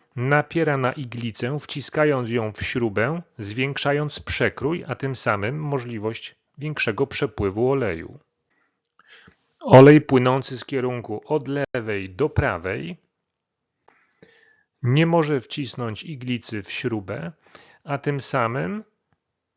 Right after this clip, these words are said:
przekrój zaworu ma ograniczoną średnicę i nie pozwala na większy przepływ oleju. Zawory dławiące zwrotne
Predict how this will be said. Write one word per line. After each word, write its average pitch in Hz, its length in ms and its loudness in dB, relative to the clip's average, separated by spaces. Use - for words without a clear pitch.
przekrój 139 440 4
zaworu 131 600 -2
ma 120 320 0
ograniczoną 139 920 -6
średnicę 101 760 -10
i 165 120 2
nie 170 160 8
pozwala 127 500 4
na 110 320 0
większy 143 520 -4
przepływ - 540 -4
oleju. 92 560 -2
Zawory 143 540 4
dławiące 113 640 -2
zwrotne 120 680 -8